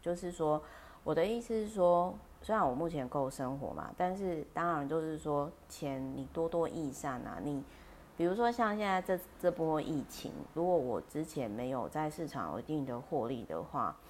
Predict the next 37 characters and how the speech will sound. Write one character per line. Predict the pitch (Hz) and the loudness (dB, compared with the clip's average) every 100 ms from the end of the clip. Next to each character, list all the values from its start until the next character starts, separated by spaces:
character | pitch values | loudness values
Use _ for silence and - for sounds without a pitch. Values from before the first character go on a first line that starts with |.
| - - - - | -20 -20 -20 -10
那， | 202 185 151 139 - - | 0 2 2 0 -4 -4
哎， | 208 208 - - - | -2 -2 -6 -20 2
就 | 220 | 4
是 | 220 202 185 | 6 4 0
其 | - 165 | -4 -4
实 | 165 151 | -2 0
就 | 170 175 | 2 2
是 | 190 151 131 - | 2 2 2 -2
也 | 160 | -2
不 | 147 202 | 0 0
可 | 202 | 0
能 | 143 131 143 | 0 -2 -2
现 | 175 | -2
在 | 160 151 | 0 0
就 | 147 | 2
是 | 147 139 127 - - - - - - - - - | 2 2 0 -4 -12 -20 -20 -20 -20 -20 -12 -6
比 | 143 | 0
较 | 170 180 160 - - - - - - - | 4 6 4 2 -18 -20 -20 -20 -12 0
稳 | 156 131 147 | 2 2 -2
定 | 190 151 | 0 2
的， | 139 127 120 50 | 2 0 0 -4
就 | - 165 | -6 -4
是 | 170 | -4
说 | 156 151 143 143 - - | 0 2 2 0 -12 -4
还 | 151 | -2
是 | 151 180 147 | 2 4 4
维 | 135 139 | 4 -2
持 | - 143 | -4 -6
之 | 135 151 | -4 -6
前 | - 135 131 | -4 -6 -4
的 | 127 123 123 - - - - - | -2 0 -2 -6 -20 -20 -20 -4
生 | - 151 170 | 2 2 2
活 | 143 127 | -2 2
的 | 135 117 | 2 2
模 | 127 127 127 | 0 -2 -4
式 | - 147 104 | -4 -4 -4
嘛。 | 92 | -6